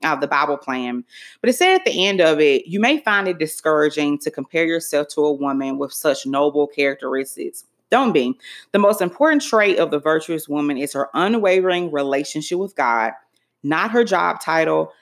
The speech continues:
not her marital status or social clout. Yes, she is called to be amazing and to do amazing things, to be strong and courageous, to be loving and generous,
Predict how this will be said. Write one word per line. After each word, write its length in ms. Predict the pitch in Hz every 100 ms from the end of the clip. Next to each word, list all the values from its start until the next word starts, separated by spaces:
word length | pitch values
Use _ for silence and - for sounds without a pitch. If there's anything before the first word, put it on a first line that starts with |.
| _ -
not 300 | 147 151 143
her 140 | 160
marital 400 | 143 156 202 214
status 580 | 214 196 190 185 185 -
or 280 | - 156 156
social 460 | 156 - 135 - 135
clout. 440 | - 135 127 117 - _ _ - - -
Yes, 500 | 185 190 151 - -
she 180 | 220
is 140 | 175 -
called 320 | - 185 185
to 80 | 165
be 340 | 156 147 143 135
amazing 640 | 135 135 170 196 135 113
and 100 | 139
to 100 | 147
do 200 | 135 170
amazing 380 | 160 139 147 143
things, 380 | 160 160 151 151
to 60 | -
be 120 | 131
strong 480 | - 175 180 175 156
and 120 | 147
courageous, 640 | 139 139 156 147 147 143
to 120 | -
be 120 | 131
loving 400 | 131 151 156 156
and 100 | 131
generous, 520 | - 147 147 143 143